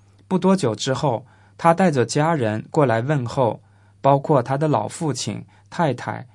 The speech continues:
和两个孩子，预计做他的向导的儿子，以及另一个八个月大生重病的女儿，所以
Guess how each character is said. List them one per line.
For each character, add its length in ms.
和 440
两 200
个 80
孩 300
子， 300
预 160
计 240
做 180
他 180
的 120
向 280
导 140
的 120
儿 220
子， 340
以 180
及 300
另 260
一 160
个 240
八 280
个 160
月 200
大 380
生 340
重 260
病 220
的 100
女 180
儿， 380
所 260
以 240